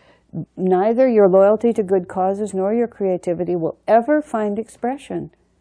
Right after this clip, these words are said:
And this can be your desire to transform yourself. It will never find expression until your willpower gets engaged. In one of the earlier classes, I mentioned that each of the five chakras represent the five Pandavas,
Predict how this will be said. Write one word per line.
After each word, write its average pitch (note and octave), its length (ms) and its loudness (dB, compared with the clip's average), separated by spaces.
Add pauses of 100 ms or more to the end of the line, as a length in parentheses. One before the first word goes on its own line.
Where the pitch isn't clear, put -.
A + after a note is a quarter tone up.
(400)
And F3+ 200 2
this F#3 200 -2
can F#3+ 180 -2
be E3+ 100 0
your E3 280 0
desire E3 500 0
to F3 160 -10
transform F#3+ 640 -4
yourself. E3 320 -8
It D#3 120 -6
will D#3+ 120 -2
never F3+ 480 -2
find G3+ 340 -8
expression E3 640 -6 (300)
until D#3+ 380 -8
your D3+ 240 -6
willpower D#3 560 -10
gets C#3 300 -18
engaged. - 680 -18 (680)
In D3 160 -6
one D3+ 200 -4
of C#3+ 80 -6
the D3+ 120 -2
earlier E3 320 -2
classes, D3+ 500 -10
I C#3+ 100 -10
mentioned D#3 480 -6
that D3+ 140 -8 (360)
each D#3 240 -8
of C#3+ 120 -4
the D3 80 -14
five D#3 320 -4
chakras D#3 500 -8
represent D#3 460 -8
the D3 80 -16
five D#3 320 -10
Pandavas, F#3+ 640 -8